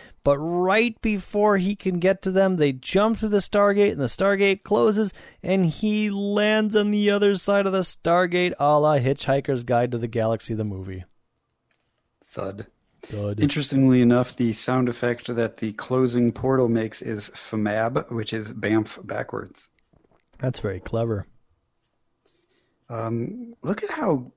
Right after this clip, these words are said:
Speaker 2: like, Eric the Red doesn't just walk into the Stargate. He, like, dives in.
Speaker 1: And that's, that's no easy feat, 'cause he's standing, like, inches away from, like, the fuzzy beam that would be the Stargate.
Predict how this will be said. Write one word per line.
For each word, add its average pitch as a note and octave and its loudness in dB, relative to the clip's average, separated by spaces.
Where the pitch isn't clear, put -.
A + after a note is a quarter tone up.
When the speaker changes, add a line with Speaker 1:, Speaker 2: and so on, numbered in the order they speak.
Speaker 2:
like, C3 -2
Eric A3+ 0
the D3+ 0
Red D3 0
doesn't D3 2
just D3 0
walk A#2+ 0
into C3+ 4
the A2+ -4
Stargate. G2 -4
He, - -8
like, C3+ -6
dives A2+ 0
in. F#2 -6
Speaker 1:
And C3+ 2
that's, G#3 0
that's A3 0
no C4 4
easy D3+ 2
feat, B3+ -2
'cause C3 2
he's C3 2
standing, F#3 4
like, A#2+ -2
inches F3 2
away C#3+ 4
from, C3+ 0
like, A#2+ 0
the A2+ 0
fuzzy C#3+ 2
beam C3+ 4
that B2 0
would A#2+ 0
be B2 2
the A2+ 2
Stargate. D3 0